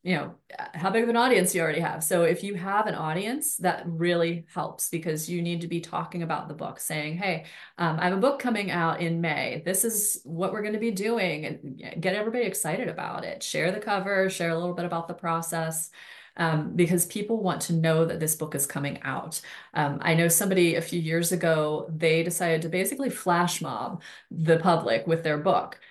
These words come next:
They didn't tell, they had some co-authors in the book too, and they didn't tell the co-authors anything. They just said, "It's coming out in May, just watch."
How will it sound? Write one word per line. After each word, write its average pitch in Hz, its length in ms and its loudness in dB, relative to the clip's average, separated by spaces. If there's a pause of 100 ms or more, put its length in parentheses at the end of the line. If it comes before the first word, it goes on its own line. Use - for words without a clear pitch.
(120)
They 185 120 8
didn't 196 260 4
tell, 160 580 2
they 170 180 4
had 180 220 0
some 170 160 -2
co-authors 165 800 0
in 175 100 2
the 165 80 0
book 156 220 -4
too, 156 340 2
and 160 160 2
they 170 100 4
didn't 196 220 0
tell 190 240 2
the 185 60 -4
co-authors 165 720 -2
anything. 160 460 -2
They 156 100 -2
just 160 200 -4
said, 160 180 0
"It's 156 120 -2
coming 165 300 -4
out 165 180 -4
in 180 100 -2
May, 156 220 -2
just 160 220 -8
watch." - 520 -8